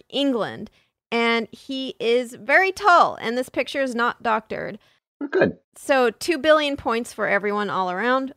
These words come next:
Speaker 2: Not too bad.
Speaker 1: He's not the world's tallest duck, nor is he the world's tallest mallard, because he is actually a cross between an Indian runner duck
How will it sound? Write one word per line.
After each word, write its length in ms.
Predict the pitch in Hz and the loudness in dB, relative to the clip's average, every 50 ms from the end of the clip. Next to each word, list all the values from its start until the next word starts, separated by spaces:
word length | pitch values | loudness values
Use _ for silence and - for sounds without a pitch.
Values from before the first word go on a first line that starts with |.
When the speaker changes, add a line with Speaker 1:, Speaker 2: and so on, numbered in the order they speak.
| _ | _
Speaker 2:
Not 200 | - - - - | -2 -2 -2 -2
too 180 | - - 127 117 | -2 -2 -2 2
bad. 480 | 107 147 151 160 160 147 147 135 120 113 - _ _ _ _ _ | 4 4 6 8 8 6 6 4 0 -8 -16 _ _ _ _ _
Speaker 1:
He's 400 | 302 302 320 330 330 294 302 285 | -6 -2 -2 -2 -2 -4 -4 -6
not 460 | 269 262 269 285 320 359 - - - | -6 -2 2 4 4 4 4 2 0
the 100 | 285 285 | -2 0
world's 420 | 262 254 262 254 262 226 233 - _ | 0 0 0 0 0 -2 -4 -12 _
tallest 640 | - - - 254 247 247 247 240 - - 202 185 - | -16 -2 0 2 2 2 0 -2 -6 -10 -14 -4 0
duck, 320 | 247 247 277 330 - - - _ - | 4 4 4 2 0 -6 -18 _ -8
nor 320 | 233 247 269 302 359 381 | -4 0 2 4 4 4
is 180 | 381 370 - - | 4 2 0 -2
he 120 | 359 359 | -2 0
the 100 | 370 349 | 0 -2
world's 380 | 311 294 320 320 320 277 - - | -2 2 2 2 2 2 -4 -12
tallest 540 | - - - 269 269 277 277 285 - - | -10 -2 0 0 2 2 0 0 -2 -6
mallard, 680 | 262 240 247 262 285 302 285 247 175 - - - - - _ _ _ _ _ _ _ _ _ _ _ _ _ _ - _ _ _ _ | -6 -4 0 2 4 4 4 4 2 -2 -6 -14 -20 -20 _ _ _ _ _ _ _ _ _ _ _ _ _ _ -20 _ _ _ _
because 1000 | 294 277 - - - - - 403 440 440 302 226 202 214 277 339 381 - - _ _ _ _ _ _ | -6 -6 -6 -10 -12 -2 2 4 6 8 8 6 4 2 -2 -6 -8 -14 -18 _ _ _ _ _ _
he 220 | _ _ 302 302 349 | _ _ -6 -4 -4
is 120 | 381 - - | -4 -2 0
actually 520 | 254 240 247 269 - - - 302 302 294 | 2 2 2 0 -2 -6 -4 -4 -2 -2
a 80 | 285 285 | -2 -4
cross 680 | - - - - - 311 349 370 311 277 311 - - | -6 -12 -12 -2 2 6 6 8 8 6 4 0 -6
between 480 | _ - - - - 262 254 262 262 | _ -14 -14 -10 -8 -6 -4 -2 -2
an 160 | 254 233 233 - - _ | -2 -2 -2 -4 -6 _
Indian 540 | - 254 277 294 294 349 349 359 339 330 320 | -4 -4 -2 -2 -2 0 0 0 -2 -4 -4
runner 440 | 294 285 294 330 370 381 370 320 254 | -2 0 2 2 2 2 2 0 0
duck 380 | 220 - 208 202 220 240 - | 0 0 0 0 0 0 -4